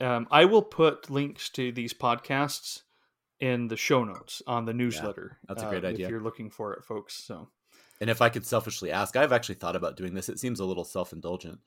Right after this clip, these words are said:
Speaker 2: but I've always been curious to hear from people if they do have either a favorite type of episode or a favorite episode in particular. So if
Speaker 1: Yeah.
Speaker 2: anybody wants to send us a list, I, you know, it's just something I'm, I'm always curious about, like, which ones really resonate or which ones stick with you.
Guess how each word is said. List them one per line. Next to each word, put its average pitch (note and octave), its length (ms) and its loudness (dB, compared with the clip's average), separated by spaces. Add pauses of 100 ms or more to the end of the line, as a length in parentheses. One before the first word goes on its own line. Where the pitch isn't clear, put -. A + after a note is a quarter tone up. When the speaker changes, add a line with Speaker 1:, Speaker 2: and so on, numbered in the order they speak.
(220)
Speaker 2:
but A2+ 100 0
I've F3+ 160 4
always B2+ 200 4
been F#2+ 140 -4
curious E2+ 400 -8
to - 100 -14
hear F#2 200 -6
from D#2+ 160 -14
people D2+ 320 -14
if D#2+ 120 -16
they D#2+ 120 -10
do E2+ 180 -12
have D2 360 -12
either E2+ 240 -8
a E2 60 -6
favorite F2+ 340 -6
type F#2+ 200 -10
of - 100 -12
episode E2 460 -10
or E2 100 -8
a D#2+ 60 -10
favorite D#2 380 -12 (360)
episode E2+ 440 -10
in D#2 120 -14
particular. A2 600 -8 (320)
So F#3 100 2
if - 80 0
Speaker 1:
Yeah. - 80 2
Speaker 2:
anybody C#3+ 220 4
wants F#2+ 340 -2
to F2+ 100 -8
send E2+ 260 -6
us E2+ 200 -6
a E2 60 -8
list, D#2+ 340 -8
I, E2+ 100 -4 (200)
you G#2+ 80 -6
know, G2+ 120 0
it's G2+ 140 -6
just G3 160 0
something G#2 260 -2
I'm, F#2 220 -2
I'm G2+ 120 -2
always F#2+ 200 -2
curious G2 320 -4
about, E2 240 -6
like, - 160 -10
which G2 180 -8
ones F#2 240 -8
really F2+ 180 -4
resonate F2 460 -8
or F2 80 -6
which F2+ 200 -8
ones E2+ 180 -10
stick - 240 -14
with F#2 160 -10
you. F2+ 160 -8